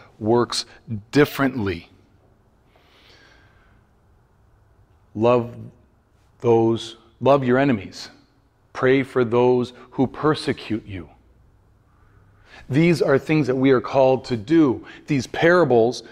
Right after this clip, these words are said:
are helping us to see God functions differently, because I need to see that, because I don't want to love my enemies or pray for those people who persecute me.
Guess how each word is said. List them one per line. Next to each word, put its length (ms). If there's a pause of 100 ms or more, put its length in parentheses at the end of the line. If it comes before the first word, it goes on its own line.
(200)
are 100
helping 420
us 120
to 140
see 340
God 560
functions 500
differently, 540 (260)
because 240
I 140
need 180
to 60
see 200
that, 200
because 320
I 160
don't 180
want 260
to 120
love 320
my 160
enemies 480 (220)
or 120
pray 280
for 140
those 200
people 320
who 160
persecute 640
me. 220